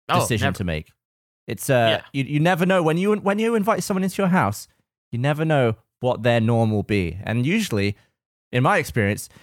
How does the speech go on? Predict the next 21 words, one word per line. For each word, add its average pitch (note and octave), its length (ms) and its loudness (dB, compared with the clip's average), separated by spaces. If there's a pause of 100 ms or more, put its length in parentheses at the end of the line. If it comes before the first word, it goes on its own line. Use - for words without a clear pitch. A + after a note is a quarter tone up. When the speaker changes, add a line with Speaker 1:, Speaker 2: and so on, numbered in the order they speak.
(220)
Speaker 2:
it's A#3 280 0
people D#4+ 340 0
putting D4+ 220 2
their C#4+ 120 2
shoes D#4 400 2
on A3 120 2
my E3 120 2
couch. - 560 -4 (240)
All D#3+ 80 4
right? A3 160 2 (220)
Speaker 1:
<laughs> - 220 -20
Speaker 2:
There's - 160 -2
no B3+ 180 2
need B3+ 220 2
for G#3+ 180 0
it. D3 120 0 (360)
The, F#3 100 2
the F#3 120 2
sock C#4+ 440 0
is F#3+ 140 0
fine. B3 480 0